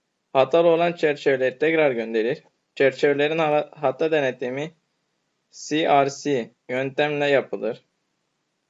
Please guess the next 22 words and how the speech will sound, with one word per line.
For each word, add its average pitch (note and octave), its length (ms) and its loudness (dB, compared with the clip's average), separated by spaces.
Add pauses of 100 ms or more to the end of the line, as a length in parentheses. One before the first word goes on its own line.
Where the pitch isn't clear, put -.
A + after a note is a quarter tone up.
(260)
Anahtar D3 500 2
ve E3+ 120 2
köprüler D3+ 560 0
bu D#3+ 60 -4
katmanda D3 680 -4
tanımlanır. A#2+ 600 -6 (1600)
Fiziksel D#3 500 0
katman. - 440 -6 (1800)
En E3+ 140 0
alt F3+ 220 4
katmandır. C3+ 640 -2 (180)
Verilerin C#3 480 -2
gönderilmesi D3 680 -2
ve D#3 40 2
alınmasından C#3+ 720 -4
sorumlu. A#2 600 -4 (680)
Verileri D3 440 0
bit F3 140 -4
olarak D3+ 360 0
hedefe C3+ 380 -2
iletmekle C#3 560 -2
görevlidir. A2 560 -4